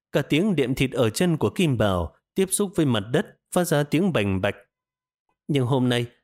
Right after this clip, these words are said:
con chó Kim Bảo đã đi vào đến phòng ngủ mà cậu lại chẳng hề nghe thấy tiếng động gì.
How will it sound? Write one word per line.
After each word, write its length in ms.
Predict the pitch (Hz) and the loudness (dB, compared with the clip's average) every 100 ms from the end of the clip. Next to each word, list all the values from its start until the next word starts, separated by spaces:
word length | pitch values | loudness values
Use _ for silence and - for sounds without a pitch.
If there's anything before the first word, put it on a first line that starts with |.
| _ | _
con 120 | - 180 | -4 -2
chó 240 | 151 202 208 | 0 0 0
Kim 200 | 180 131 | 0 2
Bảo 200 | 104 107 | 0 0
đã 140 | 190 | 0
đi 140 | 180 156 | 0 0
vào 280 | 123 117 | 2 0
đến 220 | 117 143 196 | 2 0 0
phòng 280 | 117 104 | 0 0
ngủ 360 | 104 104 82 - _ _ | 0 0 -2 -6 _ _
mà 100 | 135 | -6
cậu 240 | 135 139 120 | 0 0 2
lại 180 | 123 | 0
chẳng 260 | 120 113 98 | -2 -2 0
hề 220 | 120 117 | 2 2
nghe 160 | 123 151 | 2 0
thấy 160 | 165 | 0
tiếng 300 | 160 135 180 | -2 0 0
động 220 | 151 113 104 | 0 0 0
gì. 340 | 110 104 90 | 0 0 -2